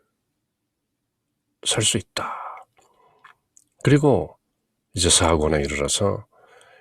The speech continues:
그렇게 그리스도를 본받는 삶의 첩경, 가장 수승한 방법이라고 할 수 있는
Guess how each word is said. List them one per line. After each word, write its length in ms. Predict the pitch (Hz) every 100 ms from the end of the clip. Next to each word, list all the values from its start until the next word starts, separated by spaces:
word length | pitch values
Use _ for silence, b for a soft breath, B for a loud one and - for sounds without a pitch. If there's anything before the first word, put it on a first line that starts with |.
| b b _
그렇게 400 | 135 123 139 110 - _
그리스도를 440 | - 117 - 123 110
본받는 920 | 107 110 110 107 104 98 90 82 - _ _ -
삶의 480 | 95 98 90 95 95
첩경, 920 | - - - - 107 71 67 71 98 -
가장 360 | - 90 107
수승한 760 | 107 139 143 135 123 87 71 69 - b b b b b b b _ _ _ _ _ _ _ _ _
방법이라고 600 | - 87 85 80 80 80
할 100 | 85
수 180 | 80 -
있는 500 | 78 82 95 73 -